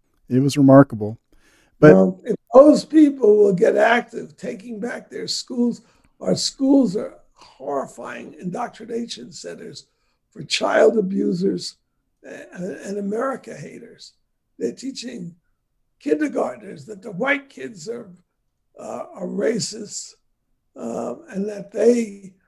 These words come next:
Speaker 2: can choose to be boys or girls. I mean, it's unbelievable, um, what Democrats have swallowed these days. You've gotta find out what your kids are studying. You've gotta organize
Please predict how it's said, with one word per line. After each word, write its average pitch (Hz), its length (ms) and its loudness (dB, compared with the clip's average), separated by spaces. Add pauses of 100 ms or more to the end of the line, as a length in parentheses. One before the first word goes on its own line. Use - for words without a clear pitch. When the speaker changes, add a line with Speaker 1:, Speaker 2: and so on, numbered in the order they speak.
(460)
Speaker 2:
can 175 100 -10
choose 233 460 4
to - 100 -14
be 190 140 -4
boys 95 480 2
or 90 80 2
girls. - 680 -12
I - 60 -20
mean, 220 180 -20
it's - 180 -20
unbelievable, 247 920 -8 (640)
um, - 460 -14 (200)
what 190 220 -20
Democrats 196 580 -16
have 226 140 -20
swallowed 208 560 -18
these 120 240 -20
days. - 420 -20 (1300)
You've 202 220 -8
gotta 247 300 -2
find 247 320 -10
out 226 160 -10
what 233 220 -16
your 202 160 -16
kids 214 280 -12
are 208 80 -14
studying. 214 500 -12
You've 190 180 -10
gotta 226 220 -10
organize 220 840 -2